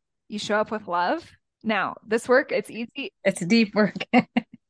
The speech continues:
Speaker 1: It's deep work, but the more you do, the better it is for yourself, for you.
Speaker 2: Oh, I believe that.
Speaker 1: And I'm not saying let people treat you poorly. I'm not saying that. That's where boundaries come in. And that's, like, a whole other,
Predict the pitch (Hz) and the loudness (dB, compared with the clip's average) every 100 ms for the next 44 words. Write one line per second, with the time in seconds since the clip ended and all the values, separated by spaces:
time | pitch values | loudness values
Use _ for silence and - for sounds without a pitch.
0 | _ 262 - 220 302 339 269 240 247 294 | _ -2 -2 0 2 2 4 4 6 4
1 | 349 - 262 - 240 233 233 254 262 262 | 2 0 -2 0 -2 0 -2 -2 -2 -6
2 | 214 214 254 302 254 226 226 247 240 262 | -6 -6 -4 -4 -2 -2 0 2 0 0
3 | 247 _ _ 220 - 220 214 302 330 - | -4 _ _ -6 0 2 4 2 -2 -14
4 | - _ - 220 220 208 214 - 208 180 | -20 _ -2 0 0 -2 -6 -6 -6 -6
5 | - _ _ 214 196 196 175 - _ _ | -10 _ _ -6 -6 -8 -10 -12 _ _
6 | 180 165 156 160 156 151 160 156 156 220 | 0 2 0 -4 -6 -6 -6 -4 -4 0
7 | 240 247 254 277 240 - 269 247 220 226 | 2 2 2 0 -2 -4 -2 0 0 -2
8 | - 254 240 220 - 247 214 214 - 202 | -4 -10 -8 -8 -6 -8 -8 -10 -6 -4
9 | 208 247 208 208 220 - - 220 175 147 | -2 -4 -4 -4 -4 -8 -6 -6 -4 -4
10 | 202 - 208 202 190 208 208 - 214 214 | -6 -4 -6 -4 -6 -6 -8 -6 -4 -2
11 | 214 196 190 - 196 180 - 202 196 196 | -4 -4 -8 -8 -10 -10 -8 -4 -4 -4
12 | 160 160 | -4 -6